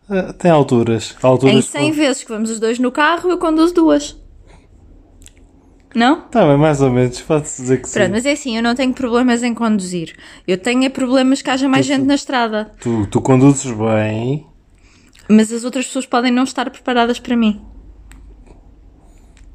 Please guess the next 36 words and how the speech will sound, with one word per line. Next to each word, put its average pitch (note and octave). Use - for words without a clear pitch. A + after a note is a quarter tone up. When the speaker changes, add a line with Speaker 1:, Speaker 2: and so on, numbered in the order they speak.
Speaker 1:
<laughs> E4
Tu C3+
mandas C3+
uma C#3
luz C#3
que -
elas C#3
podem C3
ficar C#3
encadeadas C3+
Speaker 2:
Não, C4+
podem C#4
Speaker 1:
e C#4
Speaker 2:
não C#4
estar D#4
preparadas D4
para, D#4+
por D4
exemplo, C#4+
eu G3+
entrar G#3+
em, G3
em, G3+
em -
sentido A#3
contrário D4
e F4+
as F4+
pessoas F4+
podem F4+
não G4
estar F#4
preparadas A4+
para A4+
Speaker 1:
<laughs> D#4
Speaker 2:
isso. -